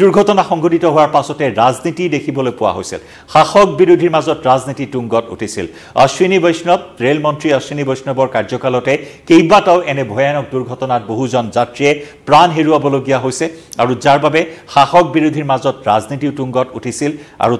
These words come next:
তাৰ মাজতে কিন্তু দেশবাসীৰ এটাই প্ৰশ্ন যে সৰ্বসাধাৰণৰ প্ৰথম পচন্দ যাতায়াতৰ ক্ষেত্ৰত ৰেল যাত্ৰা, এই ৰেল যাত্ৰাত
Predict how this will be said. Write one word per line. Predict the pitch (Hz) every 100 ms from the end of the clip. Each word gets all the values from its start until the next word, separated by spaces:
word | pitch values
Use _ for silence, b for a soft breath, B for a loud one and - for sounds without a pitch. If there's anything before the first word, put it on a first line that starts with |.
| -
তাৰ | 135 139
মাজতে | 135 120 123 120
কিন্তু | 117 98 120
দেশবাসীৰ | 113 107 110 104
এটাই | 101 127 131 131
প্ৰশ্ন | 123 - 147 156 B B 104
যে | 139 160 - B -
সৰ্বসাধাৰণৰ | 165 170 180 180 170 147 151 156 156 147
প্ৰথম | 127 - 143 127
পচন্দ | 120 135 127 135 117
যাতায়াতৰ | 104 120 110 123 -
ক্ষেত্ৰত | 113 110 92
ৰেল | 101 127 127
যাত্ৰা, | 143 143 147 B B B 131
এই | 123
ৰেল | 135 175 175
যাত্ৰাত | 165 170